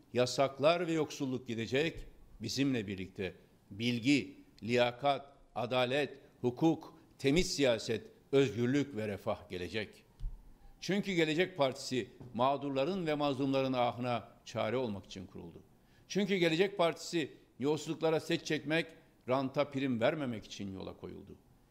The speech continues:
Bunların dört yıl önce hayaller satarak kurdukları bu kara düzen sistemine son verebilirsiniz diye sizlere rehberlik etmek için Edirne'den Hakkari'ye kadar yola, yollara düştük.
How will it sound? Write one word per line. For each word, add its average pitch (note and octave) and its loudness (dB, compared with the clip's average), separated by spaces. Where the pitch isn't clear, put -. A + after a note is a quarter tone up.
Bunların D3 2
dört F3 2
yıl C#3+ -2
önce C3+ -2
hayaller C3 2
satarak C#3 -2
kurdukları C3 0
bu C3+ -2
kara D#3+ 2
düzen D3+ 0
sistemine D3 -2
son F3 2
verebilirsiniz C#3 0
diye C3 0
sizlere B2+ 0
rehberlik A2+ -2
etmek G#2+ -8
için A2 -6
Edirne'den A#2 0
Hakkari'ye G#2+ -4
kadar G#2 -4
yola, G2 -2
yollara F#2 -6
düştük. - -8